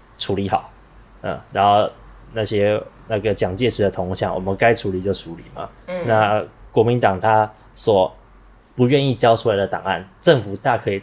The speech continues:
Speaker 1: 大手一挥，叫他们全部吐出来。嗯。
Speaker 2: 哎，然后我也觉得，我也在想说，哎，不是档案都已经，都已经有了吗？
Speaker 1: 嗯。
Speaker 2: 所有档案都公开了。
Speaker 1: 据说，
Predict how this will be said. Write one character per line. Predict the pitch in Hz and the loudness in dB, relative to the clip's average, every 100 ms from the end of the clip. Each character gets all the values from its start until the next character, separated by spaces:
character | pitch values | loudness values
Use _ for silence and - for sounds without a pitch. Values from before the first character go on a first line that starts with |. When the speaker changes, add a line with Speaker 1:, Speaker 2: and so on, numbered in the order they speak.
| - | -2
Speaker 1:
大 | 123 95 | 0 0
手 | - - | -2 -10
一 | 107 | -6
挥， | 104 98 | -2 0
叫 | 117 | 2
他 | |
们 | 113 | 0
全 | 101 | 0
部 | 110 | -2
吐 | 113 92 | -2 -4
出 | 90 101 | -6 -6
来。 | - 104 _ _ _ - - - | -6 -8 _ _ _ -20 -20 -8
嗯。 | 92 82 113 | -8 -8 -8
Speaker 2:
哎， | 240 | -4
然 | 226 262 | -2 -2
后 | 294 262 | -2 0
我 | |
也 | 277 226 | 2 0
觉 | 175 175 | -2 0
得， | 185 190 - - _ | 2 0 -2 -10 _
我 | 285 | -2
也 | 302 | 0
在 | 330 | -2
想 | 349 180 | 0 -2
说， | 175 247 | -2 -4
哎， | - 277 - | -2 -6 -6
不 | - | -14
是 | 214 277 | -12 -12
档 | - 165 | -6 -6
案 | 175 214 196 | -4 -8 -6
都 | 196 185 | -4 -4
已 | 143 | -6
经， | 151 175 214 - _ _ _ - | -10 -10 -12 -16 _ _ _ -10
都 | 226 196 | -6 -4
已 | |
经 | 170 175 190 | -6 -8 -8
有 | 185 | -6
了 | - - - | -6 -8 -14
吗？ | - - - - - | -16 -16 -16 -18 -10
Speaker 1:
嗯。 | 151 143 | -2 0
Speaker 2:
所 | - | 2
有 | 170 139 | 0 0
档 | 165 | -4
案 | 190 | -4
都 | 196 | -6
公 | 180 165 170 | -6 -8 -10
开 | - 151 147 | -14 -14 -14
了。 | 151 165 _ _ _ _ _ - | -14 -18 _ _ _ _ _ -10
Speaker 1:
据 | 196 123 | -2 -2
说， | 90 - 92 95 | -2 -4 -4 -4